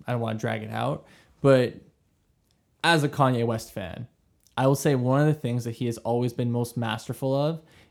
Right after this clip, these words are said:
is creating an ecosystem around album releases. He's been masterful at creating controversy around his music,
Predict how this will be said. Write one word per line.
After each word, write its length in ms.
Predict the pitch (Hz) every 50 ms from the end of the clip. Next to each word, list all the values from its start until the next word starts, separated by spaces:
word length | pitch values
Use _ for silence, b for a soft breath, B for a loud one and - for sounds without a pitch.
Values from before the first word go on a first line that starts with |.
| b -
is 180 | 135 131 -
creating 560 | - - - - 135 127 127 135 151 156 151 143
an 140 | 131 120 -
ecosystem 760 | - 127 120 - 135 117 - - 120 113 - - 123 120
around 380 | 117 117 120 117 113 117 113 110 - -
album 640 | 113 117 117 117 123 120 117 117 113 113 113 - -
releases. 840 | 123 120 123 120 113 113 110 110 - - - 50 - - - - _ b b b b b b b
He's 440 | - 135 127 123 123 123 123 117 120
been 460 | - 127 123 120 120 117 117 117 117
masterful 560 | 120 123 131 131 - - 135 - 135 131 127
at 100 | 120 117
creating 640 | - - 135 120 120 117 117 117 113 113 113 113 b b b b b b
controversy 760 | - - - 127 131 131 - 143 123 135 131 127 - - 135
around 280 | 123 123 123 123 123 123
his 180 | 131 117 -
music, 600 | 123 120 120 120 117 123 131 131 131 127 - _